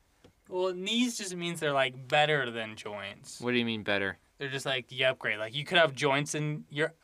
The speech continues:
Speaker 1: joints in your arm, or you could have elbows.
Speaker 2: Have you ever met someone that doesn't have elbows or, or knees?
Speaker 1: I mean,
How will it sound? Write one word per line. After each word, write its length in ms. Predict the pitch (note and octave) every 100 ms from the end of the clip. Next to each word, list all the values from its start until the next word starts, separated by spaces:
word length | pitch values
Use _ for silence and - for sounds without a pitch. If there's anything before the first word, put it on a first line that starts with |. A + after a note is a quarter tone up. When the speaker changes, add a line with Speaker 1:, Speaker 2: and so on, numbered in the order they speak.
| _ _ _
Speaker 1:
joints 380 | C3+ C#3+ D3 D3+
in 60 |
your 140 | D3+ D3
arm, 240 | D3+ D3+
or 60 | C3+
you 140 | A#2+
could 120 | B2+
have 180 | A#2+ A2+ - -
elbows. 600 | A#2 A2 G#2 G#2 G#2 -
Speaker 2:
Have 200 | - D#3
you 120 | D#3+ -
ever 240 | D3+ F3
met 240 | D#3+ C#3 -
someone 520 | - A#2 F#2+ D#2+ D#2+ _ _ - _ _ _ _ -
that 180 | A#2 A#2
doesn't 260 | C#3+ C#3 -
have 180 | D3 C3+
elbows 580 | B2+ B2+ B2 A2+ G#2
or, 120 | A2+ -
or 120 | B2
knees? 480 | A2+ F#2 E2 - - _ _ _ _ -
Speaker 1:
I 100 | E3
mean, 340 | F3 F3 D#3